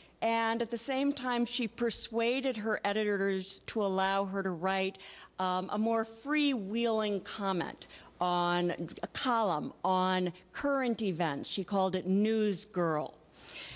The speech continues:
She impressed the editors with her work ethic, her intelligence, her excellent writing skills, and it wasn't long before they gave her a higher profile job.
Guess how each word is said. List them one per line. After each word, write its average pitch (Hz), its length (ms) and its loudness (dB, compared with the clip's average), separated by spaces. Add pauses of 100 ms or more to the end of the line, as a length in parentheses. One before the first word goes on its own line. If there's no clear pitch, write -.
(840)
She 311 260 2
impressed 285 720 0
the 214 180 0
editors 170 600 -4
with 185 440 0
her 190 200 -2
work 214 540 0
ethic, 240 500 -2
her 185 200 -4
intelligence, 208 960 0
her 175 160 -2 (140)
excellent 233 680 -2
writing 190 400 0
skills, 180 600 0 (320)
and 202 240 0
it 208 120 -4
wasn't 240 300 -2
long 226 300 0
before 208 400 -2
they 196 100 0
gave 185 360 -2
her 185 280 0
a 175 140 2
higher 208 580 0 (240)
profile 196 760 -2 (440)
job. 170 560 0